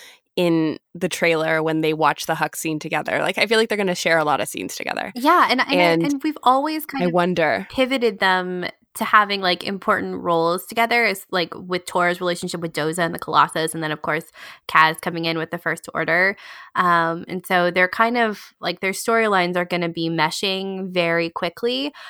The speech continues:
Speaker 2: which is funny because that's what we said about Rey and Kylo. We were like, "Oh, we don't ship Reylo,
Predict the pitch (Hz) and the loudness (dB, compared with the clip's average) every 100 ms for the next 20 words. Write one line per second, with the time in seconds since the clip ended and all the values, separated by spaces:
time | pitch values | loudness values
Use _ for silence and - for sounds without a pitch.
0 | - 220 226 233 269 277 262 226 214 196 | -4 -2 -2 0 2 2 0 0 -2 -2
1 | 190 185 202 240 214 196 - 180 175 175 | 2 2 4 -2 -2 -6 0 0 2 2
2 | 170 170 170 165 165 - 165 175 202 233 | 2 4 2 0 0 2 2 4 4 4
3 | 262 254 190 180 175 185 - - _ - | 4 0 -2 -2 -2 -6 -8 -14 _ 2
4 | 277 254 208 - - - 220 240 262 254 | 2 4 0 -4 -8 -6 -2 2 2 0
5 | 269 254 262 247 220 202 196 | -4 -2 0 2 2 2 0